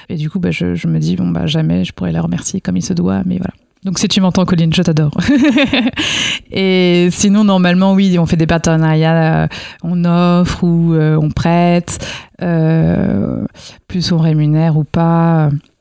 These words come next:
les influenceuses. Donc ça, ça marche bien. Après, il y a les pop-up stores que j'ai commencé à faire. J'en ai fait un pour Noël. Après, merci le covid, j'en ai pas fait énormément, qui permet aux gens de pouvoir voir les vêtements, les essayer. Alors ça, c'est marrant parce que la différence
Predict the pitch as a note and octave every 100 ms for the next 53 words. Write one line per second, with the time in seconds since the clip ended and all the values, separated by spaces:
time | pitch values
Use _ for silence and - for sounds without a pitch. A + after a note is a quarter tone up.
0 | - - E3+ D#3 D#3 C#3 - C#3+ - G3
1 | G#3+ G#3 E3 E3+ D#3+ C#3 - - - -
2 | D#3 D3+ D#3+ F#3+ A3 - - - - -
3 | - E3 - F#3+ F3 D#3+ D3+ F3 D#3+ C#3+
4 | - - A#3 B3+ - - _ _ _ _
5 | _ _ _ _ _ _ G3 F#3 F#3 D#3+
6 | D#3+ D3 F#3+ A3 F3+ D#3+ - - F3+ -
7 | D#3+ D3+ D3+ - G#3 A#3 A#3+ G#3+ F3+ -
8 | D#3+ D#3+ - E3+ F3 D#3 - - F3 F#3+
9 | - - F3+ G3 G#3+ A3+ E4+ G#4 - -
10 | - - - E3+ F3 E3+ F3 F3 E3 F3
11 | F3+ D#3+ - E3+ D#3 D#3+ G3+ G#3+ G#3 G#3
12 | G3+ F#3 E3+ E3+ F3 G#3+ B3+ F#3 F3 A3
13 | - G3 G#3 - F3+ F3 - G3+ A3+